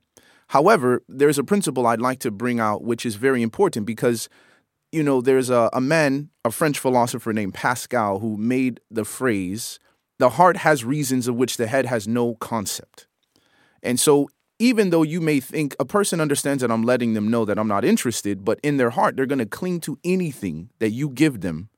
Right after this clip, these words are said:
to encourage them to stay <laughs> interested in this relationship, to continue to pursue you. And so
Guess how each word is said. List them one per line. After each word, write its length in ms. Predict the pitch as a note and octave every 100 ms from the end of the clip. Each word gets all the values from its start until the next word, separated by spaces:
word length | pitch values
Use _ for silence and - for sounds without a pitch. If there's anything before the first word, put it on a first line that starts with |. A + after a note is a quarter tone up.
| _ _
to 160 | - B2+
encourage 420 | G#2 - D3+ A2+
them 140 | G#2 G2+
to 100 | G#2
stay 180 | - A2+
<laughs> 120 | A#2+
interested 440 | A#2 A2 - -
in 80 | A#2+
this 180 | G#2+ -
relationship, 720 | F#2+ F#2+ F2+ - - - - _ _ _ -
to 100 | -
continue 400 | A#2+ A#2+ C#3 C3
to 140 | C3+
pursue 420 | - A2 - C3+
you. 300 | A#2 F2+ D#2+ _ _ - - _ _ -
And 140 | B2+
so 420 | A#2+ C#3 C3 B2